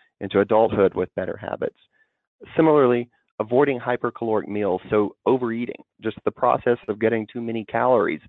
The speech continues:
at once is inflammatory. You can decrease dietary sodium. Another thing that most all of us should do, and I think most people would be surprised to know that the majority of the sodium we get in our diet doesn't come from a salt shaker. It comes from processed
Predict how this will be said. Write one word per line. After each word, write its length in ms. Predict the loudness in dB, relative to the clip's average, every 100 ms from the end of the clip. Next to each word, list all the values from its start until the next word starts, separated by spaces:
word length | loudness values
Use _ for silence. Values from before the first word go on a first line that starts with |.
| _ _ _ _ -6
at 100 | -4
once 300 | 0 0 0 _ -4
is 200 | -4 -4 -14 _ _ _ _ -12
inflammatory. 760 | -10 -4 -2 -2 -2 0 0 -2 _ _ _ _ _
You 220 | _ _
can 120 | -8 -4
decrease 440 | -4 -2 -2 -2
dietary 480 | 0 0 0 -2 -4 -4
sodium. 400 | -2 0 0 -4 -8 _ _ _ -8
Another 320 | -2 0 0
thing 280 | 0 0 2
that 140 | 0
most 260 | 0 0 2
all 180 | 2
of 100 | 2
us 100 | 0 -4
should 140 | -8 -6
do, 300 | -2 0 0 -2
and 260 | -4 -2 -4
I 80 | -6
think 200 | -8 -6
most 300 | 0 0 2
people 240 | 0 0
would 140 | -4 -4
be 140 | -6 -8
surprised 400 | -4 -2 -2 -6
to 60 | -8
know 160 | -4 0
that 140 | -2 -4 _ _ _ _ -4
the 40 |
majority 440 | -2 0 2 4 2
of 80 |
the 100 | 0 -2
sodium 320 | -4 -2 -4
we 80 | -4
get 200 | -4 -4
in 60 | -4
our 80 |
diet 380 | -4 -2 -2 -4
doesn't 260 | -6 -6 -8
come 180 | -10 -10
from 160 | -10
a 80 | -6
salt 180 | 0 0 0
shaker. 280 | -6 -8 -8
It 100 | -10
comes 220 | -10 -10 -6
from 200 | -6 -6 -10 _ _ _
processed 360 | -6 -4 -4